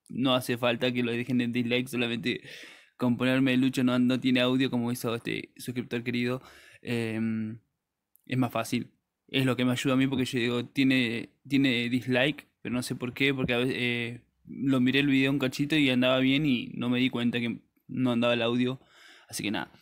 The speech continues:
Vamos a ver este, mm, el evento que viene ahora, el pequeño evento. Este, tenemos, como siempre, acá en regalos,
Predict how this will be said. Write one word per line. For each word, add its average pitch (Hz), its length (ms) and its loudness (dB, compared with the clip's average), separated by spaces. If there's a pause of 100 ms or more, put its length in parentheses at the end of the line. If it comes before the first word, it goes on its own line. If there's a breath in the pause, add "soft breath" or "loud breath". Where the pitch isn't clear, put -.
(600 soft breath)
Vamos 165 240 2
a - 20 4
ver 143 220 4
este, 120 420 -2
mm, 110 400 -8 (140)
el 127 120 -2
evento 131 320 0
que 127 60 -4
viene 127 240 2
ahora, 135 520 -2
el - 140 -8
pequeño 120 300 -4
evento. 151 500 -2 (1600)
Este, 131 360 -4
tenemos, 156 680 0 (260)
como 117 240 -8
siempre, 135 500 -2
acá 120 200 -4
en 123 100 2
regalos, 131 400 0